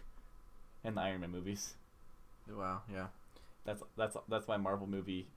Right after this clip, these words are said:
Speaker 1: entirety. Oh, and Thor Ragnarok.
Speaker 2: Right. Thor Ragnarok was dope.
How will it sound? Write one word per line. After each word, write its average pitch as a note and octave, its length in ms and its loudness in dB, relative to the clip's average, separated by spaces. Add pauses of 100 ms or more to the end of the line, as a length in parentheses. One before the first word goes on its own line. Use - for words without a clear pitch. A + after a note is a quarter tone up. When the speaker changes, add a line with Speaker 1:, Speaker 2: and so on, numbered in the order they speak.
(280)
Speaker 1:
entirety. F#2 520 0
Oh, C3 200 12
and B2 180 6
Thor A2 160 6
Ragnarok. F#2 480 8
Speaker 2:
Right. F2 240 4 (260)
Thor D3 200 8
Ragnarok G2+ 500 6
was F2+ 160 -4
dope. B1+ 240 2